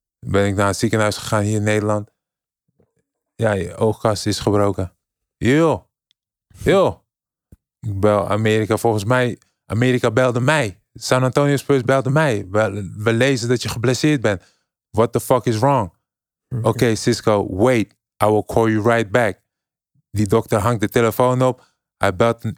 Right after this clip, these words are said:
Speaker 1: uur later. "Cisco, there's a plane ticket ready for you to fly out tomorrow." Dacht ik, "Serieus?" Kom aan in San Antonio, direct naar het ziekenhuis, gelijk geopereerd.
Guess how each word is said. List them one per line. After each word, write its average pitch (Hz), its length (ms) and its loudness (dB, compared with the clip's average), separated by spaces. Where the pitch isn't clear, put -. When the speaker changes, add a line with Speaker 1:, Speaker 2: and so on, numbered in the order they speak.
Speaker 1:
uur 143 240 4
later. 139 580 0
"Cisco, 123 400 0
there's 110 220 0
a 110 60 -2
plane 143 520 0
ticket 135 340 0
ready 127 380 2
for 131 200 0
you 131 300 2
to - 120 -4
fly 127 340 2
out 120 180 -2
tomorrow." 123 580 0
Dacht - 220 -2
ik, 85 140 -2
"Serieus?" 117 760 0
Kom 120 240 0
aan 135 300 0
in 131 160 -2
San 135 200 0
Antonio, 135 640 0
direct 131 440 0
naar 135 120 0
het 127 100 -2
ziekenhuis, 135 380 0
gelijk 135 300 0
geopereerd. 131 600 0